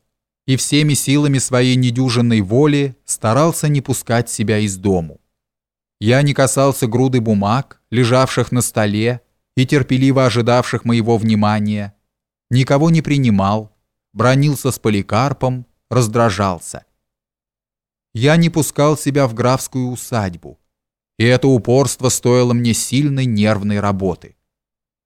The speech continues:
Я тысячу раз брался за шляпу и столько же бросал её.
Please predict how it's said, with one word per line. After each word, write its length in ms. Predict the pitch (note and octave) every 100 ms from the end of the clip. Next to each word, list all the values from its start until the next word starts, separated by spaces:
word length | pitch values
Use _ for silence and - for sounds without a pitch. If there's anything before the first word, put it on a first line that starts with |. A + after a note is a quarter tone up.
| _ _ _ _ -
Я 200 | C3 C3+
тысячу 560 | F3+ F#3 F#3+ D3+ D#3+
раз 280 | D3+ C#3 G#2
брался 420 | F#2+ A#2 B2 A#2
за 160 | G#2 G#2+
шляпу 640 | - G#2 B2+ D3 - D#2 - _ -
и 100 | A#2+
столько 480 | - C3+ D3 C#3 C3
же 140 | B2
бросал 520 | A#2+ A#2+ - A2 F#2
её. 440 | E2+ F2+ E2+ D2